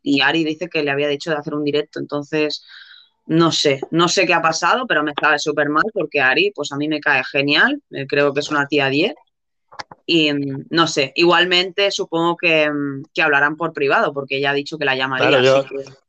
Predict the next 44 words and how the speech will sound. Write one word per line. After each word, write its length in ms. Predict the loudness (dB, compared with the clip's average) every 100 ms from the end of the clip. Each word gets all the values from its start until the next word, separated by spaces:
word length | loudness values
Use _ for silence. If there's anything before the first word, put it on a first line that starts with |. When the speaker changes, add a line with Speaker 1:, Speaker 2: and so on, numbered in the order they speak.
| _
Speaker 2:
yo 200 | -2 2
pienso 320 | 2 4 2
que 60 | 2
al 120 | 0
final 260 | -2 -2 0 0
eso 320 | -2 -4 -2
es 140 | 0 0
la, 140 | -2
la 140 | -4 -6
mejor 320 | -6 -4 -2
de 100 | 0
las 140 | -2
soluciones, 480 | -4 -10 -8 -8 -8
¿no? 200 | -6 -4
Que 300 | -2 -2 -2 -8 _ -20
si 140 | -6 0
hay 60 |
algún 280 | 2 4 2
rifirrafe 560 | 0 2 4 4 4 2
o 40 |
algún 220 | 2 0
malentendido, 800 | -2 -2 -2 -4 -2 0 0 0
que 100 | -2 -6
se 180 | -8
hable 220 | -6 -6 -4
por 180 | -6
privado. 540 | -4 -2 2 4 2 0 -4 -12
Speaker 1:
Claro. 200 | -2 0
Speaker 2:
"Oye, 180 | 2 2
¿qué 80 | 2
ha 80 |
pasado?". 720 | 2 0 2 4 4 4 2 0
Eh, 320 | 0 -2 -4
¿qué 60 | -6
ha-? 120 | -8 -10
Y 140 | -10
ya 80 | -12
está, 420 | -8 -4 -4 -4
eh, 40 | -6
las 120 | -8
cosas 560 | -8 -4 2 4 4 2
hablando 300 | 0 0 -2
se 120 | -2
arreglan. 360 | 0 0 0